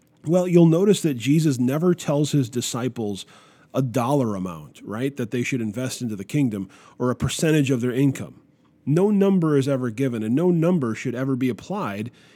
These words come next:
in some kind of across-the-board universal way. But there's an old line that becomes,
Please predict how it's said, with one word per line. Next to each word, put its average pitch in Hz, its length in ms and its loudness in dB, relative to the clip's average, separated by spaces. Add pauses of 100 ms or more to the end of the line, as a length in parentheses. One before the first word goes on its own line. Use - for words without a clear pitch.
(140)
in 143 120 0
some 156 220 0
kind 135 260 -2
of 120 160 -6
across-the-board 120 1000 -6
universal 110 640 -6
way. 104 400 -10 (880)
But 147 120 -2
there's 170 180 4
an 160 80 4
old 175 340 2
line 156 300 4
that 127 100 2
becomes, 123 640 -2